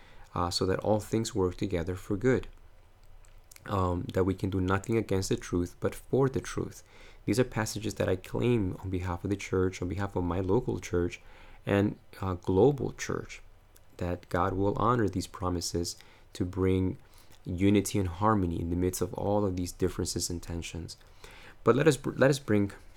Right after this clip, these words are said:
this lesson home, right? Um, how about you? Um, I'm speaking, of course, to my Seventh-day Adventist churches, both at Oakwood, at Monroe, and, and you who may be listening that belong to other churches. As a Seventh-day Adventist, I have a question for you.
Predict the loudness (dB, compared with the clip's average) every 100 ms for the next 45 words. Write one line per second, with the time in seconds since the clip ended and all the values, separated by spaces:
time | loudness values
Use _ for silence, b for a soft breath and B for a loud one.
0 | 0 0 2 0 0 -4 -4 -8 -6 -6
1 | -6 -4 -2 -2 -4 -10 -18 -20 -16 -10
2 | -6 -6 -6 -8 -12 0 4 4 6 6
3 | 4 -2 -20 -20 -20 -20 -20 -20 -20 -20
4 | -20 -20 -20 B B B B B -4 0
5 | 2 0 -2 0 2 4 2 0 2 2
6 | 2 -4 -2 -2 -2 0 0 0 -2 -2
7 | -2 -2 -4 0 0 0 -4 -6 -4 -4
8 | -2 0 0 2 0 0 0 -2 2 2
9 | 2 0 -4 B B B 0 4 8 8
10 | 6 2 2 2 2 0 0 -2 -2 -2
11 | 0 2 0 0 0 0 -2 0 -2 -2
12 | -4 -6 -8 -16 -20 -20 -20 -6 -2 2
13 | 2 2 2 2 0 0 -2 -4 -6 -6
14 | -4 -2 -2 -4 -8 -6 -4 -4